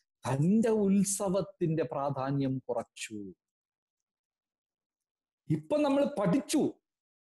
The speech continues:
വിഗ്രഹത്തിൽ ഭഗവാനെ കാണും, ബഹുമാനത്തോട് ആരതിയിൽ പങ്കെടുക്കും, അത് ഇത്. പിന്നെ കുറച്ച് ഹരേ കൃഷ്ണക്കാർ ഇപ്പൊ പശുവിനെ സ്നേഹിക്കാനും പഠിച്ചു, അത് ഒ-, ഒരു പടി മുന്നോട്ട്. ഇപ്പൊ ആൾക്കാർ പശുവിനെ സ്നേഹിച്ചു തുടങ്ങി,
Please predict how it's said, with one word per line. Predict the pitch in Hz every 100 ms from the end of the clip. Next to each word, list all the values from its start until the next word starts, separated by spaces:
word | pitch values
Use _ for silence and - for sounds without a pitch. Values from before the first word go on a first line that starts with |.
| _ 175
വിഗ്രഹത്തിൽ | 160 175 175 277 277 233 370 339
ഭഗവാനെ | 254 247 233 214 208 202
കാണും, | 190 185 185
ബഹുമാനത്തോട് | 160 180 175 175 170 170 165
ആരതിയിൽ | 160 165 165 165 165
പങ്കെടുക്കും, | 160 156 156 147 170 165
അത് | 147 147
ഇത്. | 139 285 - - _ -
പിന്നെ | 247 285
കുറച്ച് | 240 240 240
ഹരേ | 214 226 233
കൃഷ്ണക്കാർ | 226 - 240 247 247
ഇപ്പൊ | 220
പശുവിനെ | 247 214 - 302 302 277
സ്നേഹിക്കാനും | - 254 240 247 240 226
പഠിച്ചു, | 185 151 -
അത് | 175 175 202
ഒ-, | 202 208 233 214
ഒരു |
പടി | 214 196
മുന്നോട്ട്. | 180 147 123 - _ _ _ _
ഇപ്പൊ | 208
ആൾക്കാർ | 202 208 208 214
പശുവിനെ | 202 269 262
സ്നേഹിച്ചു | 214 196 165 143 143
തുടങ്ങി, | 113 104